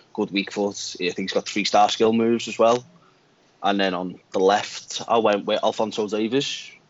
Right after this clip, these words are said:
Basically, after watching him destroy Chelsea last night for a laugh. And then looking at him on fifa, he's four-star weak foot, four-star skill moves, and he's just gonna go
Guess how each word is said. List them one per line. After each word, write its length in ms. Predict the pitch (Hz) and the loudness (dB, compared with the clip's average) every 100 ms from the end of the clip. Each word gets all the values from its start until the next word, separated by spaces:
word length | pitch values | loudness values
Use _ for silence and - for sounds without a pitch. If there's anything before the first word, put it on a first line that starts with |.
| _ _ - | _ _ -6
Basically, 420 | 98 - 101 98 | -4 -4 -2 2
after 220 | 90 - | 2 0
watching 340 | 101 98 - 92 | 0 0 -2 -6
him 160 | 95 | -4
destroy 640 | 90 90 - 98 101 107 - _ - | -4 -4 -4 -2 0 -2 -8 _ -4
Chelsea 400 | 98 101 123 123 | -2 0 4 4
last 180 | 117 | 4
night 300 | 117 127 139 - _ | 4 2 0 -18 _
for 200 | - 107 | -6 0
a 100 | 95 92 | 2 4
laugh. 380 | 104 131 - - _ _ _ _ _ _ _ _ _ _ _ _ - - | 2 0 -10 -20 _ _ _ _ _ _ _ _ _ _ _ _ -18 -4
And 140 | 98 | 0
then 160 | 95 101 | 0 0
looking 220 | 98 104 | 0 0
at 100 | 95 | 0
him 100 | 95 | 0
on 140 | 95 | -2
fifa, 480 | 95 117 101 113 110 - _ _ _ _ - | -4 -6 0 2 0 -4 _ _ _ _ -8
he's 320 | 95 92 90 | -2 -2 -4
four-star 580 | - 101 98 - 87 87 | -2 2 2 2 0 2
weak 200 | 92 - | 0 -4
foot, 180 | 101 95 | -4 -2
four-star 400 | 95 90 92 87 | -2 0 2 0
skill 220 | - 92 | 0 -2
moves, 680 | 95 90 92 92 - - - _ _ _ - - | 0 0 -2 -2 -4 -4 -6 _ _ _ -12 0
and 360 | 87 87 90 | 2 2 0
he's 140 | 87 98 | -6 -4
just 140 | 92 | -2
gonna 140 | 95 90 | 0 0
go 220 | 80 | -2